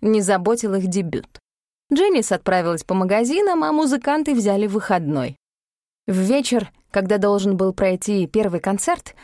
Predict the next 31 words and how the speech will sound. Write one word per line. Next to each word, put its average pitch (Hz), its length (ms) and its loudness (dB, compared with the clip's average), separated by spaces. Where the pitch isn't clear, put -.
в 202 100 0
гримёрку 262 440 2
зашла 226 400 2
Линда 233 440 2
Истман, 185 640 0
позднее 180 520 0
вышедшая 180 480 -2
замуж 190 320 0
за 175 120 0
Пола 180 220 -2
Маккартни, 180 600 -2
чтобы 247 300 0
сделать 240 500 0
фотографии 226 680 0
для 190 180 2
журнала 190 720 0
«Крим». 170 420 -2
Сэм 269 360 2
пофлиртовал 247 760 0
с - 120 -4
ней, 214 200 2
назначив 170 600 -2
свидание 170 580 0
после 151 300 -6
шоу. - 420 -10
В - 100 -16
тот 208 220 2
вечер 233 440 0
Дженнис 240 680 2
и 185 160 2
группе 202 720 0